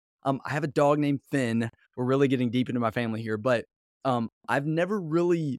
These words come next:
been a huge, "Hey, I, I gotta make sure that the dog gets his energy out." I, I'm, I'm more likely to just kinda let him be outside and, and not pay a bunch of attention to him. But I've said things like, "Hey, I think, I think Finn needs to go for a run." And, um, what my wife has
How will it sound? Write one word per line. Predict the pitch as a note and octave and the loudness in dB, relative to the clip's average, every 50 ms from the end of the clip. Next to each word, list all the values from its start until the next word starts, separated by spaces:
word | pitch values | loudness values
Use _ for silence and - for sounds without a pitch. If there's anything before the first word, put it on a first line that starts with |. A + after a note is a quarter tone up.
| - _ | -4 _
been | - D#3 C#3+ | 0 2 4
a | B2+ A#2+ A#2+ | 4 2 2
huge, | - - - D#3 E3+ E3+ F3 F3 E3+ E3 D#3 C3+ - _ | -2 -8 -8 -6 -4 -2 0 0 0 0 -2 -4 -8 _
"Hey, | - F3 F3+ E3 D3 | -2 0 0 2 0
I, | C#3 - - | 0 -2 -4
I | B2 B2 | -4 -2
gotta | D3+ C#3+ C#3 | 0 0 2
make | C#3+ D3+ C#3+ | 2 0 0
sure | - - D3 | -2 -2 -2
that | B2+ C3 A#2 | 0 -2 -2
the | - A#2+ | -4 -4
dog | G#2+ C3+ B2+ B2+ C3 | -2 0 0 0 0
gets | B2 C3 - - | -2 -8 -10 -10
his | C#3 C3+ D#3 | -8 -4 -2
energy | F3+ E3+ E3 D3 C3 C3+ C3+ C#3 C#3 | 0 0 0 -2 -2 0 2 4 4
out." | C3+ C3 C3 - - | 6 4 4 2 2
I, | B2+ C3+ - | -2 -2 -2
I'm, | A#2+ B2+ C3 C3 - | -2 -4 -4 -4 -2
I'm | - C3 C3 | -2 -2 -2
more | C3 C3+ C3+ C3+ C3 | 0 0 0 2 2
likely | B2+ B2 A#2+ - C3 B2 | 2 2 2 0 -2 -4
to | G#2+ - A#2 | -4 -4 -6
just | A2 A#2+ A#2 - - - _ _ _ _ _ _ _ _ _ _ | -4 -4 -4 -6 -8 -14 _ _ _ _ _ _ _ _ _ _
kinda | - C#3 B2+ A#2+ | -4 -2 -2 0
let | A#2 B2 B2+ | 0 2 2
him | B2 B2 A#2+ | 2 0 0
be | B2 B2+ B2 | 2 2 4
outside | A#2 A#2+ A#2 A#2 - - A#2 A#2 A#2 A#2 A#2 A#2 G#2+ | 4 2 2 0 -2 -2 0 2 2 2 2 0 0
and, | G#2+ G#2 G#2+ - - | -2 -4 -4 -4 -4
and | A#2 A2+ A2+ | -2 -2 0
not | A2+ A#2 - | -2 -2 -2
pay | - B2+ A#2+ A2+ | -2 -2 -2 -2
a | A2 | 0
bunch | G#2 A#2 A#2 - | -2 -4 -4 -4
of | A2 | -6
attention | A2+ G#2+ - C3+ A#2+ - A#2+ A2+ | -8 -6 -6 -6 -6 -6 -8 -8
to | A#2+ A#2 A2 | -6 -6 -4
him. | G#2+ | -4
But | G#2 A#2+ | -4 -2
I've | A2 A#2 A#2+ - | -4 -4 -4 -6
said | - - F#3+ G3 G#3+ F#3+ - - | -6 0 0 0 0 0 -2 -2
things | E3 D#3 D3+ C#3+ C#3 - | 0 0 2 0 0 -2
like, | - C3 B2 A#2 A2 G#2 - _ _ _ _ _ _ | -2 -2 -2 -2 -2 -4 -6 _ _ _ _ _ _
"Hey, | - G3 F3+ | -4 -2 -2
I | D#3 | -2
think, | C#3 - - C4+ C#4+ C4+ - - | -2 0 0 0 0 0 -4 -10
I | E3+ | -4
think | - D4 E4 D#4+ - _ | 0 0 0 0 -2 _
Finn | - A#3+ A#3+ A3 | -2 0 0 2
needs | G#3+ G#3+ G#3 F3+ - | 0 -2 -4 -6 -6
to | - F#3 | -6 0
go | E3 F#3 F#3 F3 | 2 2 2 2
for | - - F#3+ E3+ C3 | 2 0 0 0 0
a | A2+ | -2
run." | A2 A2+ D#3 F#3+ F#3+ C#3 A2+ - - - - _ _ _ _ _ _ _ _ - | -2 0 0 2 2 2 0 -4 -8 -12 -16 _ _ _ _ _ _ _ _ -2
And, | F#3+ F#3+ F3 E3 D3+ C#3 C3+ - - _ - | 0 4 4 4 4 2 0 -4 -6 _ 0
um, | C#3 C3 C3 B2 | 0 2 2 2
what | B2 C#3+ C#3 D#3 | 2 0 0 2
my | C#3 C3 | 0 2
wife | B2 B2+ C#3 D3+ D#3 - | 2 2 2 2 0 -2
has | - A2 A2 G#2 - | -6 -8 -8 -8 -12